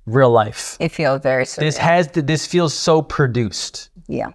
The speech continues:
Speaker 1: Does that make sense?
Speaker 2: No, it absolutely does. It's, it's, yeah, it's really, it's incredulous. Like, it's really
Speaker 1: 'Cause if
Speaker 2: hard.
Speaker 1: Biden is real, that means the people who are controlling him, which we all know he's being controlled, right?
Speaker 2: Right.
Speaker 1: And he has handlers.
Speaker 2: Yeah. Well,
Speaker 1: Are
Speaker 2: it
Speaker 1: his
Speaker 2: is.
Speaker 1: handlers really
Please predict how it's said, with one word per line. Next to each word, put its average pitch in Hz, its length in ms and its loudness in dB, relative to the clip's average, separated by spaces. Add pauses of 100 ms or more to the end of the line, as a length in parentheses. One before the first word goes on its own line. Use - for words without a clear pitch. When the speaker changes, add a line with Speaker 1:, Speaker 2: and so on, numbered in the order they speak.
(160)
Speaker 1:
Does 139 80 -2
that 185 80 4
make 180 140 0
sense? 175 340 -2
Speaker 2:
No, 262 300 4
it 175 100 6
absolutely 226 400 2
does. 151 380 4
It's, 160 260 0
it's, - 440 -6 (360)
yeah, 190 180 4
it's 139 180 -8
really, 175 400 2
it's 190 160 2
incredulous. - 840 0
Like, 165 200 -2
it's 156 180 0
really 175 300 4
Speaker 1:
'Cause 156 80 2
if 170 60 2
Speaker 2:
hard. 143 120 0
Speaker 1:
Biden 185 300 4
is 123 120 0
real, 123 380 -2 (480)
that 185 180 6
means 160 400 4
the 127 80 0
people 165 340 0
who 139 80 2
are 127 100 4
controlling 117 460 0
him, 104 100 0
which 98 120 -4
we 123 100 2
all 131 160 6
know 135 200 4
he's 127 100 2
being 113 200 -2
controlled, 107 380 0
right? 110 380 2
Speaker 2:
Right. - 340 -2 (100)
Speaker 1:
And 139 140 4
he 139 100 4
has 139 220 2
handlers. - 580 -4 (200)
Speaker 2:
Yeah. 190 320 2 (320)
Well, 185 100 4
Speaker 1:
Are 180 140 6
Speaker 2:
it 185 40 2
Speaker 1:
his 202 120 2
Speaker 2:
is. 170 60 -8
Speaker 1:
handlers 214 500 2
really 127 600 0